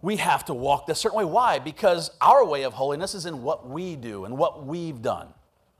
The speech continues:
But the true way to holiness is in Jesus Christ and what he has done for us. Now, again, that's not free reign to just go do whatever I want. Absolutely not. If I remain in, if you remain in me and my word remains in you,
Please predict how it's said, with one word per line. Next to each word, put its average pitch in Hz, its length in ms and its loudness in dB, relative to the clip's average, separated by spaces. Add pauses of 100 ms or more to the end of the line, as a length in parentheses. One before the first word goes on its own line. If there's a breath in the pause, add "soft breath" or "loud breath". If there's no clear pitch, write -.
(540 soft breath)
But 180 180 4
the 165 80 -2
true 233 300 -2
way 196 200 0
to 165 100 2
holiness 185 440 0
is 143 120 -8
in 143 100 -6
Jesus 139 400 -8
Christ - 340 -14
and 143 100 -12
what 139 120 -8
he 190 200 -10
has 147 140 -6
done 123 240 -6
for 147 320 -6
us. - 480 -8 (1800 loud breath)
Now, 185 160 8
again, 202 280 2
that's 185 200 2
not 247 180 2
free 220 240 -2
reign 175 220 -2
to 185 60 -8
just 160 180 -10
go 175 120 -4
do 170 140 -4
whatever 165 260 0
I 135 60 4
want. 160 260 0
Absolutely 143 460 -6
not. 190 280 2 (360 loud breath)
If 151 120 -2
I 160 100 8
remain 156 380 2
in, 196 120 -6
if 147 100 -6
you 175 140 -4
remain 165 320 -2
in 190 100 -6
me 190 120 -6
and 170 120 -8
my 147 140 -2
word 170 400 -2
remains 156 480 -10
in 143 120 -12
you, 135 300 -10